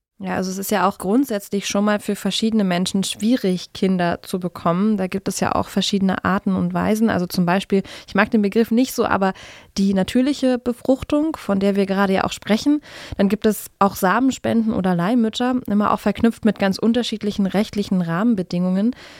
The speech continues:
Ja, wenn ich jetzt mir vorstelle, dass die Spermien immer weniger werden, dann wird's ja vielleicht noch schwieriger mit diesen ganzen Methoden. Aber die Spermien, die noch da sind, die müssen ja dann auch sozusagen in Anführungszeichen eine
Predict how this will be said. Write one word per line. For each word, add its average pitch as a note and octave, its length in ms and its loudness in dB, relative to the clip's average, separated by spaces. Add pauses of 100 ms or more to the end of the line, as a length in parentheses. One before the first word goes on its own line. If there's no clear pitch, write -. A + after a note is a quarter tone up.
(160)
Ja, F#3+ 80 -2
wenn G#3+ 80 4
ich A#3+ 100 0
jetzt - 180 -6
mir G#3+ 160 4
vorstelle, A#3+ 540 0
dass G#3+ 260 0
die G#3 360 0
Spermien G#3+ 440 0
immer G3 300 -2
weniger G3+ 460 0
werden, G3 360 0
dann F#3+ 360 -2
wird's G#3+ 220 0
ja B3+ 100 2
vielleicht G3+ 580 -2
noch G3+ 320 0
schwieriger E3+ 540 -2
mit E3 160 -2
diesen E3+ 180 -2
ganzen E3+ 240 -2
Methoden. E3+ 420 0 (440)
Aber F#3 120 0
die F#3 80 0
Spermien, G#3 540 0
die G#3 140 0
noch G3 180 0
da G3+ 220 2
sind, A#3 200 2
die G#3 60 -4
müssen A3 260 -2
ja G#3+ 80 2
dann G3+ 160 0
auch G3 220 0
sozusagen F#3+ 500 -2
in F#3+ 100 0
Anführungszeichen G3 800 -2
eine F3+ 220 -2